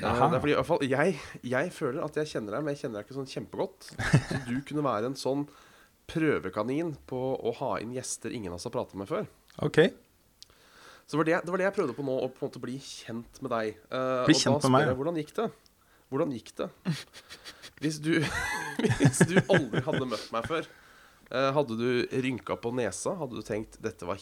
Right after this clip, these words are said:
Speaker 2: helt greit»? Eller hadde du tenkt, «Oi, her har vi den nye, insert navn på en eller annen sånn der, eh, fyr som er kjempe-
Speaker 1: Hva tenker du nå?
Speaker 2: portrett?»
Speaker 1: Eh, basert på erfaringen, eh, så langt i podcasten, eller, eh, hva, hva tenker du på
Speaker 2: Ja.
Speaker 1: da, Bjørn?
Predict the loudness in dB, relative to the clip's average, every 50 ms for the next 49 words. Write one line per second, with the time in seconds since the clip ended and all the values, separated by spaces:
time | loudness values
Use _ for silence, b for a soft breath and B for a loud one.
0 | -6 -6 -6 -6 -6 -8 -12 -10 -4 -2 0 0 0 -2 -6 _ -18 -18 -18 -10
1 | -6 -4 -2 0 0 0 0 0 -2 -4 -4 -4 -6 -4 -4 -4 -4 -4 -6 -12
2 | -20 b b b b b b b b b b -12 -6 -4 -2 -2 -4 -6 -12 -20
3 | _ _ _ _ -10 -4 0 0 0 0 0 -2 -4 -4 -4 -4 -6 -6 -4 -4
4 | -4 -4 -4 -4 -2 -2 -2 -2 -4 -6 -10 _ _ _ _ -14 -10 -8 -8 -6
5 | -4 -4 -4 -4 -4 -4 -2 -2 -2 -4 -6 -6 -6 -6 -4 -4 -6 -8 -10 -10
6 | -12 -12 -10 -8 -8 -8 -8 -10 -10 -12 -14 -14 -14 -14 -12 -12 -14 -12 -12 -12
7 | -12 -14 -16 -20 -20 -20 -20 _ _ _ b b b b b b b b b b
8 | b b b b b b -10 -10 -2 4 6 8 10 10 8 10 10 8 10 10
9 | 8 6 4 0 -4 -6 -10 -10 -12 -8 0 6 6 8 8 6 4 2 2 6
10 | 6 8 8 8 8 6 8 8 6 6 8 8 6 6 8 6 4 2 2 2
11 | 4 4 4 6 6 6 6 4 4 2 4 4 4 4 4 4 2 2 0 -2
12 | -2 0 -2 -4 -2 0 0 0 0 2 2 2 4 6 6 6 6 8 8 8
13 | 8 8 6 4 4 4 4 4 4 4 4 6 6 6 6 6 8 8 8 8
14 | 8 6 2 0 0